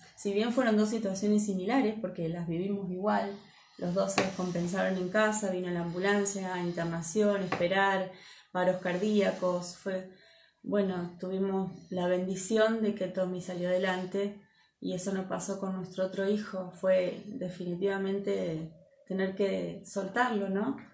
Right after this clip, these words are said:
Tener que aceptarlo, así que cambió muchísimo, para nosotros es una bendición, es gracias Señor por devolvernos a Tommy, y yo creo que en esto tuvo que ver ese ángel guardián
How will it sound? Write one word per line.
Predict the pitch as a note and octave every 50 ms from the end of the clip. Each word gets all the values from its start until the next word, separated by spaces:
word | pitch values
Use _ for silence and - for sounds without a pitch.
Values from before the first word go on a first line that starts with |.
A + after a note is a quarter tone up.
| _ -
Tener | - F#3+ F#3+
que | F#3+ G#3
aceptarlo, | G#3 G3+ - G3 G3 - A#3 A#3 A3+ A3+ G#3+ G3+ G3 G3 - - - - -
así | G3+ G3 - G#3 G#3
que | A3+ A3
cambió | G#3+ F#3+ F#3+ G3 A3 B3
muchísimo, | B3+ A#3+ A3 A#3 C4 B3+ - - A3+ G#3 G3 F#3 F#3+ F#3
para | - F#3 F3 F3
nosotros | F3+ F3+ - G#3 G3+ G#3+ A3+ A#3+ A3 G#3+
es | G#3 G3+ G3+ - - - - - -
una | F#3+ F#3 F3+ F3+
bendición, | F3+ F3+ F#3 F3+ F3+ F3 - - C4 B3+ A#3+ G#3+ G3+ F#3+ G3 - - -
es | F3+ F#3 F3+ - - - -
gracias | - G3 G#3 G#3 G#3 - G#3+ G3+ G3+
Señor | G#3 G3 F#3+ G3 G3+ G3+
por | - A3 G#3 F#3+
devolvernos | F3+ F3 F3 F3 F3+ G3 G3+ G#3 G#3+ G3+ F#3
a | F3 E3+
Tommy, | - A#3+ B3 A3 G3+ F#3+ - - - - - _ _ _ _ _ _ _ _ - - - - -
y | G#3
yo | G3+ - A#3+ A#3+ A3+
creo | A#3 A3 A3+ A3
que | A3 G#3+ G3+ G3
en | G3
esto | G3 G3+ G3+ - A3+ A3
tuvo | A3+ G#3+ G#3 G3+ G3+
que | - G3
ver | F#3 F#3+ F#3+ F#3+
ese | F#3+ F#3+ - G3+
ángel | F#3 F#3 F#3 - F#3+ F#3+
guardián | F#3 F#3 F3+ F3+ F#3 F#3+ F#3+ G3 F#3+ F#3+ F#3+ -